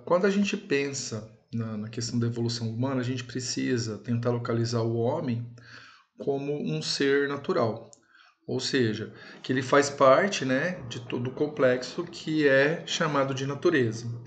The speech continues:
Porém, há, há uma certa dificuldade, né, em se enxergar o homem como um ser natural, em virtude da questão cultural, principalmente, né? Ah, até o, o advento dos trabalhos de Darwin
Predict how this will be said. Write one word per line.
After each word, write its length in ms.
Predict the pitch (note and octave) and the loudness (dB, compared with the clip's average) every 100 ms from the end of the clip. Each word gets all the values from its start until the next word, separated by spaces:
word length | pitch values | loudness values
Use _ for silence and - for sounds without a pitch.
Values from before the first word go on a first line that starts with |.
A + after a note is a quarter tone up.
| - - - - - - - | -18 -20 -20 -20 -20 -18 6
Porém, 600 | D#3 E3+ F#3+ C3+ A2 A#2 - - | 8 10 6 2 -2 -6 -8 -2
há, 360 | B2+ B2 B2 | 4 4 4
há 40 | C3 | 2
uma 100 | D3+ | 0
certa 300 | D#3 D3 C3+ | 0 0 -2
dificuldade, 920 | - B2 C3 A#2 B2 D#3 D3+ A#2 A2 | -6 -6 -6 2 4 6 4 2 0
né, 300 | A#2 B2+ B2 | 2 2 2
em 160 | A#2+ | 0
se 160 | A#2 A#2+ | 0 -2
enxergar 380 | A#2 B2+ A#2+ A#2+ | -2 0 0 2
o 160 | A#2+ | 4
homem 420 | A#2+ C3 C#3+ B2+ A#2+ | 4 4 2 -2 -2
como 320 | A#2+ A#2+ A2+ | -2 0 2
um 400 | A2 A#2 A#2 A#2 | 0 -4 -4 -6
ser 380 | - B2 A#2 A2+ | -6 0 0 0
natural, 520 | A2+ A#2 A#2 C3 C#3 | -6 -6 -4 -2 -2
em 60 | |
virtude 720 | B2+ C#3+ C#3+ C#3 C#3 C#3+ E3 - - - - _ _ | -2 -4 -2 -4 -2 -4 -8 -10 -20 -20 -20 _ _
da 140 | C3 B2 | -4 -2
questão 420 | C#3+ C#3 - B2 | -2 -4 -4 -4
cultural, 500 | - C#3+ D#3 C3 A#2+ | -6 -4 0 0 0
principalmente, 800 | B2 A#2 - D3 A#2 A#2+ - - _ _ _ - - - - _ - | -4 -4 -2 -2 -2 -6 -12 -16 _ _ _ -20 -20 -20 -20 _ -2
né? 240 | B2+ B2+ - - - | -2 -2 -12 -18 -4
Ah, 580 | C#3 C3+ C#3 C3+ C3+ - | 4 8 8 8 6 4
até 500 | - - D#3+ F#3 G3+ | 0 0 4 6 6
o, 720 | F3 D3 B2+ B2 A#2+ A#2+ A#2 | 4 0 -2 -2 -2 -2 -2
o 60 | A#2+ | -2
advento 420 | A#2+ A#2+ C3 A#2 | 0 2 2 0
dos 160 | B2+ A#2 | -6 -2
trabalhos 400 | B2+ A#2+ A#2+ A#2 | 0 4 4 2
de 100 | A#2 | 0
Darwin 720 | A#2+ B2 D#3 C3+ A#2+ A#2 | 0 2 4 4 4 0